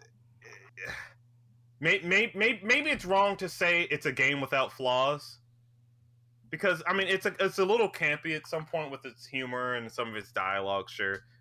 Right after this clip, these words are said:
it's a little, it's a little, it's pretty fucking corny. But I'd be hard pressed to find a game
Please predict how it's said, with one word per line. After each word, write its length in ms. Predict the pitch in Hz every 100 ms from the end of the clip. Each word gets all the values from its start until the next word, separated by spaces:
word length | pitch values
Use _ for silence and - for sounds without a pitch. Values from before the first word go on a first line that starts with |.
| _
it's 140 | 127 -
a 40 |
little, 260 | 143 156 135
it's 180 | 143 -
a 40 |
little, 260 | 190 185 156
it's 180 | 175 -
pretty 280 | - 202 160
fucking 320 | 135 117 95
corny. 420 | - 90 87 90 - _ _ _ _ _ _ _ _ _ _ _ - _ _ - _ _ -
But 420 | 101 135 127 127 - - - _ _ _ _ _ _ _ _ _ _ _ _ _ _
I'd 400 | 139 151 185 151
be 160 | 165 165
hard 460 | 147 - 151 165 170 -
pressed 380 | 156 147 -
to 100 | -
find 340 | 120 - 123 117
a 40 |
game 600 | 104 107 107 98 90 87